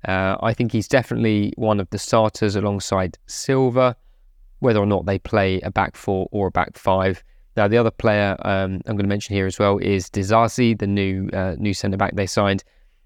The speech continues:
I still think he's not in the first eleven with a back four, uh, particularly given the arrival of Caicedo and, and now Lavia. I wonder if this will get them more to a four three three, um, say, in which case I'd probably expect Colwill and Thiago Silva to be the two. But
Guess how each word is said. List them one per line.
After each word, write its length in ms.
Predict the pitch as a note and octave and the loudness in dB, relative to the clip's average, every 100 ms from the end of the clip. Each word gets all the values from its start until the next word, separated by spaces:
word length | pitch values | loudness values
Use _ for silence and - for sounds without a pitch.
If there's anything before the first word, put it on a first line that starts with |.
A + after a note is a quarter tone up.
| _ _ | _ _
I 140 | A#2+ A2+ | 0 0
still 320 | - - E3+ | 0 0 2
think 220 | D#3 E3 | 2 0
he's 180 | D3 C3 | 0 0
not 220 | C#3 - | 0 0
in 80 | A#2+ | -2
the 80 | A2 | -4
first 640 | - C3 B2+ A#2+ - - - | -2 0 2 0 -6 -10 0
eleven 320 | A#2 G#2+ A2 | 2 2 2
with 120 | G#2 | 0
a 40 | |
back 220 | G#2 - - | 0 -2 -8
four, 420 | - A2+ C3 D3+ - - - | -2 0 2 -2 -8 -20 -8
uh, 140 | E2 - | -6 -6
particularly 420 | - D3+ - C3+ | -4 -4 0 0
given 220 | C3+ A#2+ | 2 2
the 100 | A#2+ | 2
arrival 380 | A#2 A#2 G#2+ G#2+ | 4 4 2 2
of 160 | G2+ - | 0 0
Caicedo 760 | A#2 G#2 - A2+ G#2+ G2+ G2 - | -2 -2 2 2 4 2 2 0
and, 320 | G2+ G2+ G2 | -2 -2 -4
and 140 | G2 G2 | -4 -2
now 240 | G2 F#2+ | -2 -2
Lavia. 500 | G2 A2 - G#2+ G2+ - - - _ - | 2 2 2 0 0 -4 -20 -20 _ -4
I 60 | |
wonder 280 | A2+ A#2 A2 | 0 2 2
if 100 | G2+ | 0
this 180 | G2+ - | -2 -4
will 80 | G#2 | -2
get 180 | A2+ G#2+ | -2 0
them 80 | |
more 220 | G#2 G#2 G2+ | 0 0 0
to 160 | A2+ | -2
a 40 | G2 | -2
four 300 | - G#2+ G2 | 0 0 0
three 300 | - F#2+ F2+ | -2 -2 -2
three, 420 | - G2+ G2 F#2 _ _ - - | -2 0 2 0 _ _ -20 -6
um, 340 | G#2 G2+ G2 F2+ - | -2 0 -2 -4 -6
say, 220 | - F#2 | -4 -2
in 100 | G2 | -2
which 160 | - | -4
case 240 | - F#2+ - | -2 -2 -2
I'd 120 | F#2 | -4
probably 260 | - F#2+ F2+ | -2 -2 -2
expect 320 | - F#2 - | -2 -4 -4
Colwill 420 | - F#2+ F#2+ A2 | -6 -4 -2 -4
and 220 | G2 G2+ | -4 -6
Thiago 420 | - G2+ G2 G2 | -2 0 2 -2
Silva 340 | - A2+ G2+ G#2 | 0 0 2 -2
to 140 | - | -2
be 160 | A2 G2+ | -2 -2
the 100 | A2+ | -4
two. 300 | - A#2+ A2+ | 0 2 2
But 220 | A2 | 2